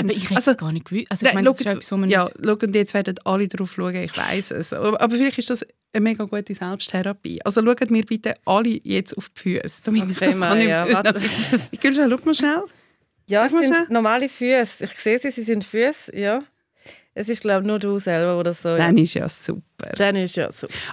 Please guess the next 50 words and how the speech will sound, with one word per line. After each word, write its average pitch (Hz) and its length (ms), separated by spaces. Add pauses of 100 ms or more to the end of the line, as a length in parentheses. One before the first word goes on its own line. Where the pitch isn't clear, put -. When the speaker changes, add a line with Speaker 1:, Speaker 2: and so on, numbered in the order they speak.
Speaker 2:
Und 247 220
es 220 120
hat 226 200
im 214 80
Fall 208 120
aber 185 180
auch 180 120
einen 175 140
Vorteil, 185 580
weil 180 220
alle 202 320
Schuhe 202 260
gibt's 196 300
noch 180 80
in 190 100
meiner 175 220 (100)
Größe, 180 300
Speaker 1:
Ja, 208 100
Speaker 2:
weil 202 120
die 190 80
ist - 100
ja 220 60
Speaker 1:
eben. - 120
Speaker 2:
nie 175 80
ausverkauft. - 1040
Speaker 1:
Also 202 160
sieben 226 320
achtunddreißig, 254 420
die 233 100 (100)
ich 262 60
habe, 240 120
ist 202 160
immer 262 380
und 240 100
ist 226 100
auch 226 60
nie 233 200
runtergesetzt, 233 540
weil 214 140
sie 214 80
Speaker 2:
Mhm. 196 80
Speaker 1:
wissen, 190 260
wieso, 226 640 (640)
das 220 140
ist 226 160
sicher 254 260
nicht 247 200
eine 214 280
Restgröße. 208 960
Speaker 2:
Ja. 208 220